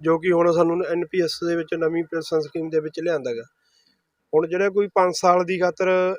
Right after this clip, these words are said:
ਐਮ ਐਲ ਏ ਜਾਂ ਐਮ ਪੀ ਚੁਣਿਆ ਜਾਂਦਾ, ਉਹਨੂੰ ਚਾਰ ਚਾਰ ਪੰਜ ਪੰਜ ਪੈਨਸ਼ਨਾਂ ਮਿਲਦੀਆਂ ਨੇ। ਇੱਥੇ ਜਦੋਂ ਸਾਡੇ ਸਾਥੀ ਰਿਟਾਇਰ ਹੋ ਕੇ ਜਾਂਦੇ ਨੇਗੇ,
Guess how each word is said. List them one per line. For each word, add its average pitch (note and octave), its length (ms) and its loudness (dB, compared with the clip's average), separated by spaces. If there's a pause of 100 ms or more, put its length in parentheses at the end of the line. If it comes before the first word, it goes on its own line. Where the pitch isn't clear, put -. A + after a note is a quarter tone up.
ਐਮ F3+ 200 0
ਐਲ F3+ 180 2
ਏ F3+ 80 0
ਜਾਂ F3+ 140 2
ਐਮ F3 80 0
ਪੀ F#3 160 -12
ਚੁਣਿਆ F3+ 300 2
ਜਾਂਦਾ, E3 300 4
ਉਹਨੂੰ G3 340 2
ਚਾਰ F3+ 200 4
ਚਾਰ F3 200 2
ਪੰਜ F3+ 240 0
ਪੰਜ F#3 180 2
ਪੈਨਸ਼ਨਾਂ F3 400 2
ਮਿਲਦੀਆਂ C3+ 380 -2
ਨੇ। C3+ 180 -8 (400)
ਇੱਥੇ E3+ 240 2
ਜਦੋਂ F#3+ 240 2
ਸਾਡੇ F3+ 320 2
ਸਾਥੀ F3+ 380 -2
ਰਿਟਾਇਰ E3+ 340 2
ਹੋ E3+ 160 2
ਕੇ F3 140 -2
ਜਾਂਦੇ E3+ 300 0
ਨੇਗੇ, D3+ 340 -2